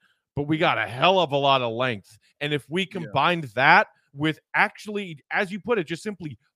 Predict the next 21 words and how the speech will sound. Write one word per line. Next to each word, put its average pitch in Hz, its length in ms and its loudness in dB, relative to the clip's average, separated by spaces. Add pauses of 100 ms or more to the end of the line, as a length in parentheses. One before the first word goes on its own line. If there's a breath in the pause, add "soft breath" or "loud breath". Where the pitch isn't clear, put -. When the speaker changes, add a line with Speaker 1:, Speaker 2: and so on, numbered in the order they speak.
(160)
Speaker 1:
buying 170 540 0
in. 117 300 -6 (560)
Speaker 2:
Mm-hmm. 110 180 -12
Speaker 1:
Engage 208 360 0
on 160 120 0
the 147 60 -2
defensive 147 580 -4
end 131 320 0 (240 soft breath)
and 143 140 -12
see 208 240 -4
if 170 140 -2
it 170 60 -6
Speaker 2:
Mm-hmm. - 60 -20
Speaker 1:
can 156 100 -6
help 143 340 -4
you 120 240 -6 (480)
create 175 480 -2
those 156 180 -2
transition 151 520 -4
opportunities 139 640 -4
offensively. 123 760 -4